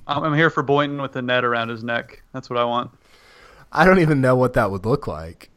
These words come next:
Speaker 2: to have, to, to make it to the Sweet sixteen with that. I mean, is, is Dizzy gonna average, like, twenty-eight a game?
Speaker 1: Well, no, I think Michael Weathers might, who just got reinstated.
Speaker 2: Mm.
Speaker 1: That helps their cause quite a bit.
Speaker 2: Did you agree with that?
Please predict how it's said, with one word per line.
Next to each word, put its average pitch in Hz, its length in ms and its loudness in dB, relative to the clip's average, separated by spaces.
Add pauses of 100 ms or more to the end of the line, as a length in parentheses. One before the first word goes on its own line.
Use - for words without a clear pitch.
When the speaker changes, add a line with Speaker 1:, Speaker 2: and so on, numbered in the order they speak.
(160)
Speaker 2:
to 120 100 -4
have, 110 320 -2
to, 113 160 -4
to - 260 -10
make 113 200 -2
it 117 100 -6
to 110 100 -4
the 101 80 -4
Sweet 113 240 -6
sixteen 117 460 -4
with 98 100 -6
that. 101 140 -2
I 110 40 -2
mean, 113 120 -4
is, 104 280 -4 (540)
is 120 160 -2
Dizzy 123 360 -2
gonna 123 180 0
average, 113 480 -2
like, 101 180 -4 (220)
twenty-eight 117 460 -4
a 98 60 -4
game? 117 420 -6 (2750)
Speaker 1:
Well, 151 320 4
no, 127 200 4
I 135 80 4
think 143 100 -2
Michael 127 260 -2
Weathers 131 280 2
might, 123 320 -2
who 120 160 -4
just 113 200 -12
got 123 120 2
reinstated. 117 640 -4 (640)
Speaker 2:
Mm. 95 600 -6
Speaker 1:
That 123 180 0
helps 127 200 -2
their 127 120 -6
cause 110 360 0
quite 113 260 -2
a 101 40 -6
bit. 113 260 -2 (400)
Speaker 2:
Did 147 200 -4
you 208 80 2
agree 190 260 4
with 214 120 0
that? 202 280 0